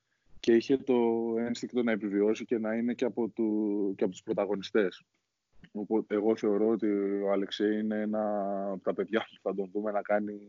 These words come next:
αρκετά μεγάλα πράγματα. Ε, μακάρι να είναι στον Ολυμπιακό αυτά τα πράγματα που θα δούμε. Μακάρι για το παιδί να είναι και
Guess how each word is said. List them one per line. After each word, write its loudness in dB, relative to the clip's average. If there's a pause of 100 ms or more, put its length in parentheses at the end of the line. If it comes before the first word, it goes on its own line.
(200)
αρκετά -2
μεγάλα -6
πράγματα. -10 (840)
Ε, 2
μακάρι 6
να 2
είναι 0
στον -2
Ολυμπιακό 0
αυτά -4
τα -4
πράγματα -4
που -10
θα -10
δούμε. -2 (840)
Μακάρι 4
για -2
το -4
παιδί 0
να -2
είναι -2
και -2